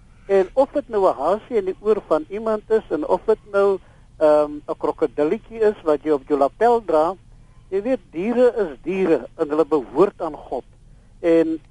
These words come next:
eendag sal ons ook by God verantwoording doen van hoe het ons met ons diere omgegaan. En, en daarom, ek, ek, ek, ek hou van die diens dat ons, uh, ook vir die, vir die Here dankie sê vir troeteldiere.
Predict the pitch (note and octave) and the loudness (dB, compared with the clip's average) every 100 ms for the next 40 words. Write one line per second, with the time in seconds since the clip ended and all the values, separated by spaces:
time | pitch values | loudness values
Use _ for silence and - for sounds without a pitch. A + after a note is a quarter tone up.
0 | - A#3+ B3+ G#3+ G3+ F3+ G3+ G3+ G#3 F3+ | -6 -2 0 0 -2 -2 0 0 -2 -4
1 | - D#3+ - G#3+ F#3+ - - - - D#3 | 0 -2 0 0 0 -6 -20 -16 -4 -2
2 | D#3 A#2+ A2+ E3+ C4 A#3 G#3 E3 A#2+ - | -2 -4 -4 0 0 0 -4 -4 -8 -12
3 | - - - - G#3 F3+ C3+ A#3+ C#4+ G#3+ | -20 -20 -20 -4 0 0 0 -4 -4 -2
4 | F#3+ F3+ E3+ D#3+ E3 C#3 C#3 E3 F#3 F#3 | -2 0 -2 -2 -4 -6 -4 -2 0 0
5 | F#3+ - E3+ C#3+ A2+ - - - - - | 0 -2 -2 -4 -8 -12 -20 -20 -20 -8
6 | E3+ E3+ F3 E3 D#3 G3 C4 A3+ F3 F#3 | 0 2 2 2 2 2 0 -4 -6 -10
7 | - E3+ D#3 - E3 C3+ B2+ F3 B3+ - | -6 -6 -6 -4 -4 -4 -2 -2 -2 -2
8 | A#3 A#3 G#3+ G#3 A3 F#3+ F3+ D#3+ E3+ D#3+ | -2 -4 -8 -8 -8 -4 -4 -2 -2 -2
9 | - - - - - D#3 D3+ D#3+ G#3+ - | -4 -14 -20 -20 -4 0 2 2 -2 -2
10 | - F#3 F3+ - E3+ D#3+ E3+ F3+ - F3+ | -8 -6 -6 -4 -4 0 0 0 0 -2
11 | A3+ G3+ - D3+ A#2+ - - - - D3 | 0 -6 -2 -2 -2 -10 -20 -12 -8 -4
12 | F#3 F3 E3+ D3 C#3+ B2 G#2 | -4 -2 -2 0 -2 -2 -4